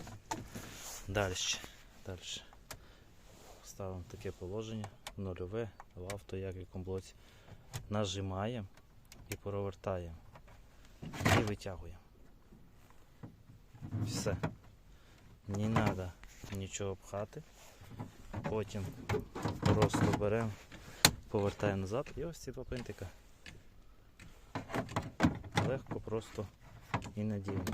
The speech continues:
Деколи буває, що ти нажимаєш, блок туди влазить всередину. Тоді ви просто піддіваєте з цієї сторони, ось дирочка.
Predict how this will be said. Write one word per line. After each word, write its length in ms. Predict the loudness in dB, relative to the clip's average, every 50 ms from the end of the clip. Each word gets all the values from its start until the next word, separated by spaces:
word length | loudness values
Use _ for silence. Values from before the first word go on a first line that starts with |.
| 6 4 4 4 0 -4 -4 -6 -6 0 6
Деколи 340 | 6 6 6 6 6 6
буває, 420 | 6 6 6 8 10 10 10 8 8
що 80 | 6
ти 120 | 4 4 4
нажимаєш, 680 | 4 4 4 4 4 6 8 8 8 6 4 4 2 2 0 0 0 0 -2 2 8 8 8 8 6 -2
блок 340 | 0 4 8 10 10 8 8
туди 280 | 6 4 8 10 10 10
влазить 360 | 10 10 10 10 10 6 4
всередину. 580 | 6 6 6 8 8 8 8 8 6 6 4 0 -2 -8 -12 -10 -10 -10 -10 -12 -16 -18 -18 -18 -16 -4 0 0 0 0 -2 -8 -10 -10 -10 -10 -8 -4
Тоді 120 | 0 4 4
ви 80 | 4
просто 320 | 6 6 4 4 2 -2 -6
піддіваєте 580 | -6 -4 0 2 4 4 6 6 4 4 0
з 60 | -6
цієї 260 | -4 2 4 6 6 6
сторони, 420 | 4 2 2 2 4 4 4 4
ось 160 | 4 2 0
дирочка. 460 | 0 0 2 2 2 -2 -4 -8 -8